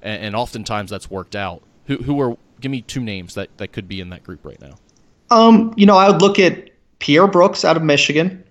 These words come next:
Speaker 2: and then Logan Duncombe from Moeller. Um, Logan really wants to get this over with.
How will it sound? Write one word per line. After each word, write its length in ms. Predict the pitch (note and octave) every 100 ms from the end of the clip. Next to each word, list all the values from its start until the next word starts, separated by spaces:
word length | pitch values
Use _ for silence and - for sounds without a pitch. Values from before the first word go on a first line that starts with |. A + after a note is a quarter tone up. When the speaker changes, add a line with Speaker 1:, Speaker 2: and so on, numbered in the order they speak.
| -
Speaker 2:
and 120 | D3
then 160 | C#3
Logan 340 | C#3 D#3 D#3 D#3+
Duncombe 420 | C3+ C#3 C3+ C3
from 200 | C3 A2+
Moeller. 460 | A2+ A2 G2+ F#2 - _ _ _ _ -
Um, 640 | B2 B2 A#2+ A#2 A2+ G#2+ -
Logan 480 | D3 D#3 A3+ G3+ D3+
really 200 | C#3 B2
wants 280 | A#2 A2+ -
to 60 |
get 180 | G2+ G#2+
this 160 | G2+ -
over 240 | G#2+ A2
with. 300 | A2 G#2+ -